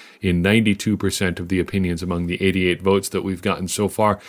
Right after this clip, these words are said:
These are not final numbers, so we're not gonna go through a lot of the, uh, the poll results yet, but you can check them out in the, uh, the, the printed version of this at the power sweep dot com, the non-podcast version of this preview. Check that out.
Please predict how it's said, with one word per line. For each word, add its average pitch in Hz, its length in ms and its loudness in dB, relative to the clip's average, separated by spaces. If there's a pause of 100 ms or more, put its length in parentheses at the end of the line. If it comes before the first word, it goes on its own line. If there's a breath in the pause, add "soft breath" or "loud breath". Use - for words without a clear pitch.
(140 loud breath)
These 139 180 4
are 120 60 4
not 107 300 2
final 110 400 2
numbers, 101 400 4
so 95 60 -8
we're 92 60 -2
not 92 140 0
gonna 90 160 -6
go 95 200 2
through 92 200 -2
a 85 40 0
lot 87 340 0
of 82 140 -8
the, 92 280 0
uh, 82 300 -2 (380 loud breath)
the 101 100 0
poll 107 260 8
results 98 480 4
yet, 101 160 4
but 90 100 -6
you 95 100 -2
can 92 180 -2
check 104 260 0
them 92 160 -4
out 92 220 0 (480 loud breath)
in 107 240 4
the, 95 340 4
uh, 82 260 2 (120)
the, 80 580 -2 (380)
the 87 260 2 (560)
printed 127 340 4
version 87 320 2
of 78 120 -2
this 82 260 0
at 92 160 0
the - 60 -8
power 92 260 0
sweep 87 260 -2
dot 82 220 -2
com, 80 300 -2
the 80 80 -2
non-podcast 90 1000 2
version 87 320 -2
of 78 140 -8
this - 140 -8
preview. 98 360 2
Check 90 280 -2
that 85 240 -2
out. 82 220 -2